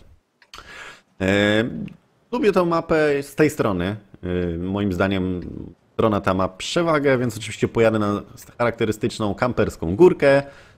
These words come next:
Chociaż tęsknię, tęsknię za starym Redshire, można było, mm, tam też fajnie zagrać, zwłaszcza od góry. Em, jadąc, mm, zestawem medów można było fajnie zagrać agresywnie, to mniej więcej były okolice, o ile dobrze pamiętam, D zero,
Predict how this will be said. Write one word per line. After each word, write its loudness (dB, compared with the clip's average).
Chociaż 2
tęsknię, 2
tęsknię 0
za -2
starym 0
Redshire, 2
można 0
było, 4
mm, -4
tam -2
też -2
fajnie 0
zagrać, 0
zwłaszcza 0
od 2
góry. 4
Em, -2
jadąc, 2
mm, -6
zestawem 0
medów 2
można -2
było -2
fajnie 0
zagrać -2
agresywnie, -2
to -6
mniej -4
więcej -2
były 2
okolice, -2
o 2
ile 0
dobrze -4
pamiętam, -4
D 0
zero, 2